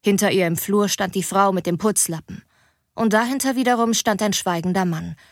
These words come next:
bereit, jeden Gefangenen zu überwältigen, der nicht angekettet war. Die Gefangene schlug die Augen auf, denn noch war ihre Neugier nicht versiegt. Heute standen vier Schalen mit Suppe auf dem Tablett.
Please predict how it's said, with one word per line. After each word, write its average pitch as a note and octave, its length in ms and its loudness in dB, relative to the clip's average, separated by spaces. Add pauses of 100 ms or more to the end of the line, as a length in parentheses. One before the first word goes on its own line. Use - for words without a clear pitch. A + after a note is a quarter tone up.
(220)
bereit, G#3 420 0
jeden C4 240 -2
Gefangenen F#3+ 540 0
zu G#3 120 2
überwältigen, F#3+ 680 0
der D#3 100 -6
nicht E3 300 -4
angekettet D#3+ 640 -8
war. - 260 -14 (1300)
Die B3 80 -6
Gefangene G#3 540 2
schlug - 240 -4
die - 160 -2
Augen G3+ 260 2
auf, F3 400 -4 (500)
denn G3+ 160 4
noch A#3 220 0
war A3 100 -2
ihre G3+ 200 -2
Neugier G3+ 440 2
nicht F#3+ 280 -2
versiegt. F#3 640 -4 (680)
Heute G3 340 -2
standen G3+ 440 0
vier B3+ 300 0
Schalen F#3 440 0
mit D#3+ 160 -2
Suppe E3+ 400 0
auf - 140 -12
dem E3+ 140 -8
Tablett. F3+ 440 -4